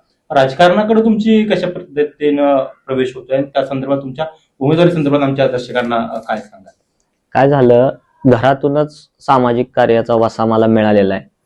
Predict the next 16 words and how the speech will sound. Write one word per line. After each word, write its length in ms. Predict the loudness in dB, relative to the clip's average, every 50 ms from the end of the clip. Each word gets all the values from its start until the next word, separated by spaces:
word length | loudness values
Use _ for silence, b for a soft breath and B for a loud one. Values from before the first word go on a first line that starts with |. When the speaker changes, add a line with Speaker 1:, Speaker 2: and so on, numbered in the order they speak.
| _ _ _ _ _ -6
Speaker 2:
म्हणजे 200 | -2 0 2 4
आजोबा, 640 | 4 2 2 4 4 4 4 4 4 2 2 2
पणजोबा 720 | 0 -2 -4 -4 -2 0 0 0 0 0 0 -2 -2 -2 -4
हे 120 | -4 -6
सगळे 460 | -6 -4 -2 2 4 4 4 4 2 0 -2 0
आईकडचे 520 | 2 2 2 2 2 0 0 2 0 -2
पण 280 | -2 0 0 0 0 -2 -6 _
आणि 280 | -10 -6 -4 -2 -2 0
वडिलांकडचे 720 | 2 2 2 4 4 2 2 2 0 0 0 -2 -2 -6
पण, 220 | -8 -8 -10 -14 -14 -18 _ _ _ _ _ -2
दोन्हीकडचे 680 | 2 2 2 2 2 0 -2 -4 -6 -8 -4 -4 -4
माझे 320 | -2 -2 -2 -2 0 -2 -2
पणजोबा 500 | -2 -2 -2 -2 0 2 2 2 2 2
हे 100 | 0 0
स्वातंत्र्य 520 | 0 0 -2 -2 -2 -4 -4 -4 -4 -4
सैनिक 420 | -2 0 0 0 0 -2 -4 -8